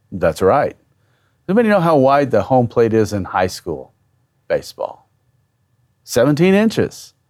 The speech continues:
"That's right. Anyone know how wide home plate is in professional baseball?" "Seventeen inches." Whole room saying it now. He said, "That's right."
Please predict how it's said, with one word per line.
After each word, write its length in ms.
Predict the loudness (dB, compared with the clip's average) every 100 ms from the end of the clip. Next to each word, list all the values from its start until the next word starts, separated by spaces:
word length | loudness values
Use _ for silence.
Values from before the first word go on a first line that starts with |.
| _
"That's 380 | -2 0 0 0
right. 340 | 0 2 0 _ _ -2
Anyone 320 | 2 4 4
know 140 | 2
how 180 | 2 2
wide 440 | 4 4 2 0 -4 _ _
home 200 | -2 0
plate 260 | 2 2 4
is 240 | 2 2
in 220 | 0 -2 -6
professional 500 | -18 -4 -2 -2 -2
baseball?" 500 | 0 -2 -2 -8 -8 _ _ _ _ _ _ _ _ _
"Seventeen 580 | -12 -4 -2 2 4 4
inches." 400 | 4 2 -2 -6
Whole 220 | -2 0
room 280 | 2 2 2
saying 220 | 0 0
it 100 | 0
now. 320 | -2 -2 -2 -8 _ _ _ _ _ -20 _ _ -16
He 80 |
said, 220 | -10 -6 -4
"That's 180 | -2
right." 420 | 0 0 -2 -6